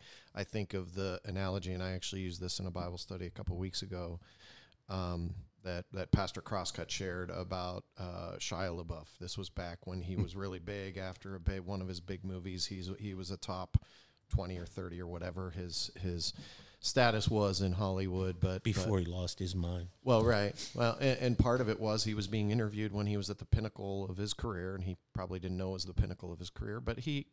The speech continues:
Speaker 1: he, he had everything he needed, but he was talking very candidly and openly about the God-shaped hole that he had in his heart.
Speaker 2: Mm.
Speaker 1: He's like, "You know, I've achieved everything that I could have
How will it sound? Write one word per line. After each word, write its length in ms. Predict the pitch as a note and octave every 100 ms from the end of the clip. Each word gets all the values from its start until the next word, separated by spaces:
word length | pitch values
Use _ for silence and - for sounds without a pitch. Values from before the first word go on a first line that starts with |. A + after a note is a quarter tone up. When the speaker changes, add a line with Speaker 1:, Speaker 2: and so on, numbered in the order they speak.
| _ -
Speaker 1:
he, 200 | A#2 -
he 220 | A#2 A2
had 180 | G#2 G#2+
everything 340 | G#2+ A2 G#2
he 80 | G#2
needed, 300 | G2+ F#2+ F#2+
but 160 | G2 F#2
he 180 | G2+ F#2+
was 200 | F#2+ -
talking 420 | - G2 G2+ F2
very 220 | G2 B2+
candidly 520 | - A2 F#2+ F2+ F2+
and 140 | E2 F2 - _ _
openly 400 | G2 F#2 E2 E2
about 400 | D#2+ E2 E2 - - - - - -
the 120 | G2+
God-shaped 800 | F2 G#2 A2 B2 - - A#2 -
hole 520 | - G#2+ F2+ E2 F2 F2+ A#2+
that 140 | F2
he 140 | F#2+ F#2+
had 240 | F2+ G2
in 100 | F2+
his 140 | E2+
heart. 220 | - - C3+ _ _ _ C3+ B2 -
Speaker 2:
Mm. 200 | D#2+ D#2
Speaker 1:
He's 180 | G2 F2+
like, 220 | F2+ -
"You 80 | -
know, 160 | - G#2+
I've 80 |
achieved 480 | G2 - A#2+ A#2+ G#2+
everything 520 | G#2+ G#2 G2 - G#2
that 120 | G2 F#2+
I 100 | F#2
could 220 | - F#2+
have 140 | F2